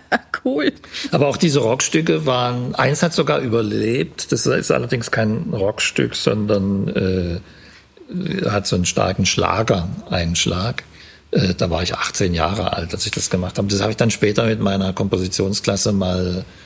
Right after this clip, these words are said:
Speaker 2: rekonstruiert. Wir haben das aufgenommen. Ich habe eine Aufnahme davon. Aber zurück zur Entwicklung. Äh, das waren Stücke für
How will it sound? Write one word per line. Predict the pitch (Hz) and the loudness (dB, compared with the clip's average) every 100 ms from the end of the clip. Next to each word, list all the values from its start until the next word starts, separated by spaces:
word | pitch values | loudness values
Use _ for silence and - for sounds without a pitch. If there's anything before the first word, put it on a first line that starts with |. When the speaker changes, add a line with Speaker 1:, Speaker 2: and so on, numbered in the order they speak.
| - - - | -20 -14 -2
Speaker 2:
rekonstruiert. | 110 104 120 107 - - 95 - 95 107 117 | 0 2 2 2 0 0 0 2 2 2 0
Wir | 101 | -2
haben | 95 | 0
das | 101 | 0
aufgenommen. | 101 95 - 95 80 | 2 2 2 0 0
Ich | 101 | -2
habe | - - | -2 0
eine | - | 0
Aufnahme | - - 78 | 0 -2 -2
davon. | 76 82 85 80 - - - - - - - | -4 -6 -8 -10 -14 -18 -16 -16 -18 -10 0
Aber | - 110 | 2 2
zurück | - 113 156 - | 2 2 2 0
zur | - 107 | 2 2
Entwicklung. | 110 95 123 135 143 131 127 131 139 - - - | 2 0 0 2 2 2 0 -2 -2 -4 -12 -6
Äh, | - 117 - - - | -4 -4 -8 -12 -6
das | - - | -2 0
waren | 107 104 | 0 2
Stücke | - - 101 - 104 101 101 98 95 - - - | 0 0 0 2 4 4 2 2 -2 -8 -14 -10
für | 101 - - 92 92 92 92 92 | -8 -6 0 2 4 4 2 2